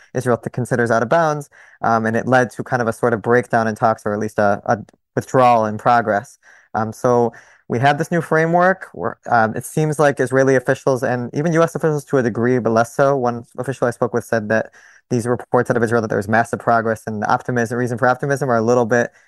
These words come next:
uh, a step ahead of the game. They feel like, "Okay, we had this, we're back on track possibly,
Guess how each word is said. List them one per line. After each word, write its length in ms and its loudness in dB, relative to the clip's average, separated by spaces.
uh, 200 2
a 40 -4
step 240 -2
ahead 180 0
of 100 0
the 60 -4
game. 480 -2
They 120 -4
feel 220 0
like, 360 0
"Okay, 160 -2
we 120 2
had 220 2
this, 320 -4
we're 120 -2
back 260 0
on 100 -2
track 400 -2
possibly, 540 0